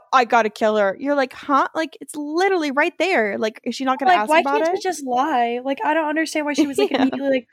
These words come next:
Speaker 2: like, <gasps> "She needs to die." It's like, why don't you, like, try actually being good at your job first?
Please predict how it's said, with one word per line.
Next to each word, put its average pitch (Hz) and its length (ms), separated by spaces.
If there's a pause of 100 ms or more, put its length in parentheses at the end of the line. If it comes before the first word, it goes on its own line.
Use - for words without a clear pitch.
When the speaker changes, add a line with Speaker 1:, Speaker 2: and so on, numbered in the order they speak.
(200)
Speaker 2:
like, 294 200
<gasps> - 40
"She - 200
needs 339 220
to 359 100
die." 302 220
It's 320 100
like, 247 160
why 302 120
don't 440 140
you, 381 220
like, 320 260
try 285 280
actually 320 300
being 262 220
good 269 140
at 285 140
your 262 100
job 247 400 (120)
first? - 720